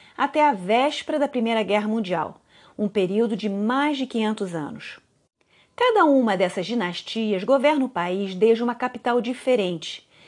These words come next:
e Seul se tornou a sede do poder a partir da terceira dinastia, na virada do século quatorze para o quinze, mas com outro nome na época. Então, podemos dizer que a identidade coreana, ela começa a se formar a partir do século sétimo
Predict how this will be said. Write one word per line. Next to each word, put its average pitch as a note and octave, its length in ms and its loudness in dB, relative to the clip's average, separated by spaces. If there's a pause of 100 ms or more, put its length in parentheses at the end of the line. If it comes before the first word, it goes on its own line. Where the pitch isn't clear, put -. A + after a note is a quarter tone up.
(120)
e G4 140 6
Seul C4 480 2
se D#4+ 160 -4
tornou A3 480 0
a B3 100 -2
sede A#3+ 600 2
do F3+ 100 -2
poder A#3+ 360 4
a C4+ 80 2
partir D4+ 340 -2
da E4 120 2
terceira D#4+ 560 -2
dinastia, C#4+ 680 -6 (360)
na G3 120 -2
virada F#3+ 360 0
do A3 120 -2
século F3+ 340 -4
quatorze D4 600 4 (120)
para C#4+ 380 2
o - 80 -8
quinze, A#3 760 2 (280)
mas D4 360 0
com - 180 -2
outro F#4 260 2
nome A3+ 240 4
na B3+ 140 2
época. - 420 -6 (680)
Então, G4 240 2
podemos G#3+ 400 2
dizer A#3 600 0
que - 280 -2
a C4 140 2
identidade A#3 840 -2
coreana, F#3+ 520 -2
ela A3+ 180 0
começa C#4 480 0
a - 20 -8
se - 100 -12
formar G3 540 -2
a G#3 40 4
partir A3 480 -4
do F#3+ 140 -6
século D4+ 460 -2
sétimo G3 800 -4